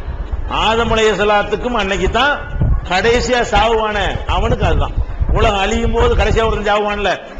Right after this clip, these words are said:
அவனுக்கும் அன்றைக்கு தான் தீர்ப்பு. முத முதல்ல இறந்து போன ஆதம் அலைஹிஸ்ஸலாத்துக்கு அதுதான் அன்னைக்கு தான் தீர்ப்பு. ஒரே நாளில் தான் அனைவருக்கும் தீர்ப்பளிக்கப்படும். நம்ம தாத்தாவுக்கும் அன்னைக்கு தான் தீர்ப்பு,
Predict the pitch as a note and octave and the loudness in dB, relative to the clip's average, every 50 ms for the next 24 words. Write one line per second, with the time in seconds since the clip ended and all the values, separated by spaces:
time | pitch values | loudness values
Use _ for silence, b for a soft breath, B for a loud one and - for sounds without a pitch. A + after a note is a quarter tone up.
0 | - - - - - A#2 C#3+ F3+ G3 A3 A3+ A#3 G#3+ D#3+ B3+ C#4+ C4+ G#3+ G#3 G3+ | -8 -6 -4 -4 -2 0 0 0 0 0 -2 -2 -2 -2 -2 -2 -2 -2 -2 -2
1 | A#3 G3 F3 E3+ F#3 G#3 G3+ F#3 C#3+ F3 E3+ D#3+ - D3+ E3+ F#3 F#3 F#3+ - - | -2 -2 -2 -2 -2 -2 -2 -2 -2 -2 -2 -2 -2 -2 0 0 0 0 0 0
2 | - - - - - - - - D#3+ F#3 G#3+ B3+ C4+ C4 B3+ B3 C4 B3+ C4 B3+ | 0 0 0 0 -2 -4 -6 -4 -2 -2 0 0 0 0 0 0 2 2 2 2
3 | A#3 A3+ G#3+ G#3+ G#3+ A3 G#3+ G#3 G#3 G3+ F#3 F#3+ G#3 A3 G#3 G#3 G#3 G3+ F3+ G3 | 2 2 2 0 0 0 0 0 0 0 0 0 0 0 0 0 2 0 0 0
4 | G3 F#3+ F#3+ - F#3 E3 F#3 C4 C#4 C4 G#3+ D3+ A#2 - - - - - - - | 0 0 0 -2 -4 -4 -2 0 0 0 0 -2 -4 -8 -10 -12 -12 -10 -8 -6
5 | - E3 G#3 A3+ A#3+ C4 B3 A3 G#3+ G#3+ A3 G#3 F#3+ E3 D#3 E3+ E3+ D3 C3 D3 | -2 -2 0 0 2 2 2 2 2 0 0 0 0 -2 0 0 -2 -2 0 0
6 | D#3+ F3 G3 A3+ A#3+ C4 B3 A3 G#3 G3+ G3 F#3 F3+ - A#3 B3+ C4 - F#3+ F3+ | 0 2 2 2 2 2 0 0 0 0 0 0 0 0 0 0 0 -2 -2 -2
7 | F#3 A3+ A#3+ B3 A#3+ A#3 G#3 G#3+ C4 G#3+ G#3+ G#3+ G#3 F3 G3 F#3+ F3+ F3+ E3 D3+ | -2 -2 0 0 0 0 0 -2 -2 -2 -2 -2 0 0 -2 0 0 0 -2 -2
8 | D3 - E3+ F3 E3+ - F3+ F3 F#3 F3 - A3+ A3 A3+ A#3 G#3+ A3+ A3 G3 G3 | -4 -4 -6 -6 -4 -2 0 0 0 0 0 2 2 2 2 0 -2 -4 -2 -4
9 | G3 F#3+ F3 G3+ G3 F3+ F3 F#3 F3 E3+ - C4+ D4 D4 A3+ | -4 -4 -4 -4 -4 -2 -2 -2 -2 -2 -2 -2 -2 -2 -4